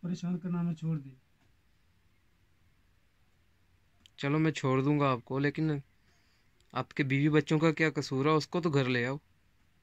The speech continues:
Speaker 1: वो हमें सुकून से जीने नहीं देते।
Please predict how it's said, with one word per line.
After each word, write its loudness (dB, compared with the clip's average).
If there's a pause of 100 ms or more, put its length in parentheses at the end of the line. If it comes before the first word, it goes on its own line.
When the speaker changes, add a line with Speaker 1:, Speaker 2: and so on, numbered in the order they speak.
(2750)
Speaker 1:
वो -4
हमें 0
सुकून -4
से 0
जीने 0
नहीं 0
देते। -8